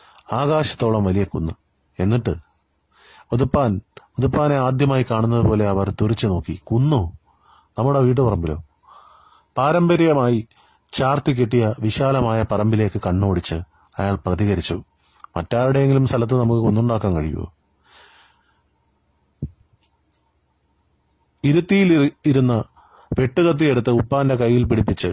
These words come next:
അവൾ പൊട്ടിക്കരഞ്ഞു. "എന്നെ കൊന്നിട്ട് പോ മനുഷ്യ." കത്തി മുറ്റത്തിട്ട് കൂസലില്ലാതെ ഉതുപ്പാൻ പതി-, പടി കടക്കുന്നത് കണ്ട്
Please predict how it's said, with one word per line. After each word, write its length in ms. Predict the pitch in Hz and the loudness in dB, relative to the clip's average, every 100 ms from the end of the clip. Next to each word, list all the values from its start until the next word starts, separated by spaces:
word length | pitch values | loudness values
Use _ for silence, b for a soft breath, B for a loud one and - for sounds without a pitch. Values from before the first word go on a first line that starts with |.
| - - | -6 -4
അവൾ 180 | 95 - | 0 0
പൊട്ടിക്കരഞ്ഞു. 580 | - - 123 87 80 | 0 -2 -2 -2 -2
"എന്നെ 460 | 87 117 101 - 123 | -6 -10 -12 -4 -4
കൊന്നിട്ട് 420 | 135 147 165 185 | 0 2 2 2
പോ 160 | 151 135 | 2 2
മനുഷ്യ." 360 | 110 - 90 78 _ _ _ b b b b b b b - | 0 0 -4 -6 _ _ _ b b b b b b b -8
കത്തി 200 | 135 - | -6 0
മുറ്റത്തിട്ട് 580 | 170 147 156 151 127 120 | 0 2 2 0 0 -2
കൂസലില്ലാതെ 680 | - 131 127 131 120 117 110 | 0 0 2 2 4 2 2
ഉതുപ്പാൻ 420 | 101 107 117 107 | 2 0 0 0
പതി-, 380 | 101 104 - - | 0 -2 -6 -6
പടി 220 | 113 123 117 | -2 0 0
കടക്കുന്നത് 420 | 104 110 98 98 | 0 0 0 0
കണ്ട് 200 | 87 85 | -2 -2